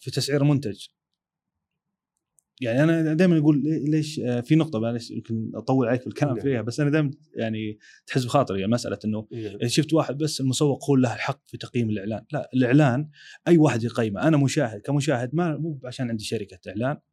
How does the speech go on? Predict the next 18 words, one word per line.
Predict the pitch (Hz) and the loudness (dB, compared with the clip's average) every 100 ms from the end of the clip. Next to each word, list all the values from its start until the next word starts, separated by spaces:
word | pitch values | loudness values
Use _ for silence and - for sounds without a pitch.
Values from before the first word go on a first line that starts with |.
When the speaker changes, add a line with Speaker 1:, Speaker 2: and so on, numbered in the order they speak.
| - | -4
Speaker 1:
لا، | 165 - | -4 0
لي | 165 156 | 2 4
حق | 139 - 113 | 2 -4 -8
إني | 107 | -8
أقيمه | 95 113 104 | -4 -4 -4
لو | 120 | -6
توري، | 127 139 135 139 120 | -6 -4 -4 -6 -2
لأنه | 147 165 160 156 | 0 0 -2 -4
أصلًا | 175 143 120 - | -8 -8 -14 -8
مو-، | 160 170 - _ - - _ 120 | -6 -6 -8 _ -20 -20 _ 2
الإعلان | 139 185 208 | 4 6 4
هذا | 214 196 | 6 6
موجه | 185 190 151 208 170 | 4 4 2 2 2
للمشاهد، | 185 190 180 196 147 120 - _ _ | 2 4 4 2 0 -6 -14 _ _
فالمشاهد | 165 180 156 165 175 180 220 185 | -2 0 0 -2 -2 2 2 4
هو | 214 | 2
اللي | 180 | 2
يقيمه. | 170 156 120 107 | 2 0 -2 -6